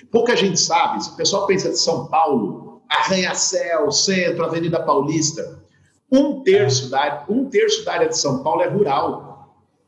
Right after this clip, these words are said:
é agrícola, né? Que é, sobretudo, ali Marcilac, no extremo sul, e, e partes de alguns bairros, como Parelheiros, como São Mateus, como Cidade Tiradentes, que tem áreas rurais.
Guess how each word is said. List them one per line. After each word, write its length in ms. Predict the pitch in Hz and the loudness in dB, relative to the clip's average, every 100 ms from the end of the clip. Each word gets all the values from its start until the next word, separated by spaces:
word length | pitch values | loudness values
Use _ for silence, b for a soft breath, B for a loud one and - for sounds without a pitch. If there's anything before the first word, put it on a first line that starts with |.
| _ _ _ _ | _ _ _ _
é 80 | 135 | 0
agrícola, 680 | 156 139 - - - - - - b b b b _ | 0 -2 -4 -4 -6 -8 -16 -20 b b b b _
né? 360 | 113 151 - | 0 0 -2
Que 140 | - 123 | -4 -2
é, 200 | 120 - | -2 -4
sobretudo, 580 | - 170 170 165 - 147 | -2 0 0 -2 -2 -2
ali 180 | 139 | -2
Marcilac, 920 | 123 143 156 - 147 127 156 160 139 127 | -2 -2 -2 -2 0 0 0 0 -4 -4
no 100 | 123 | -2
extremo 420 | - 135 143 131 | -2 -4 -4 -4
sul, 540 | - - 147 160 135 | -4 -2 -2 0 0
e, 320 | 127 - 160 | 0 -2 -12
e 40 | - | -16
partes 580 | - 160 185 190 185 139 | -4 0 0 -2 -8 -2
de 80 | |
alguns 320 | 165 143 180 - | -2 -2 -4 -4
bairros, 500 | 143 147 - - - | -2 0 -2 -4 -10
como 220 | 117 113 | -10 -8
Parelheiros, 680 | 120 117 101 135 139 - | -2 0 2 2 0 -2
como 180 | - 71 | -6 -6
São 200 | - 117 | -6 -2
Mateus, 520 | 101 - 131 147 - - | -2 -2 0 2 2 -4
como 260 | 117 107 | -10 -8
Cidade 340 | - 113 - - | -4 0 0 0
Tiradentes, 720 | 92 - 131 139 - - B B _ | -6 -4 -2 -2 -2 -8 B B _
que 100 | 151 | -2
tem 260 | 147 226 | 2 2
áreas 260 | 180 151 127 | 2 0 0
rurais. 640 | 123 110 - - - - | -2 -2 -2 -4 -6 -8